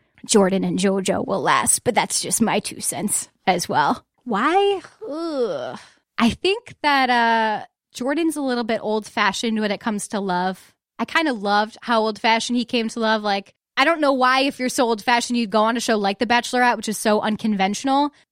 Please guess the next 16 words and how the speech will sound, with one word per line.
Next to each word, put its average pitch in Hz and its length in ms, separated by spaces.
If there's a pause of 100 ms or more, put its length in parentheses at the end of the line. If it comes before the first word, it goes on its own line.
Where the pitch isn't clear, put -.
But 240 160
when 254 140
I 254 80
look 277 280
at 311 140
the 311 80
way 240 300
that 214 180
he 233 140
was 214 160
so 233 200
hesitant 214 580
to - 120
ask 202 340
JoJo's 208 540
dad 190 500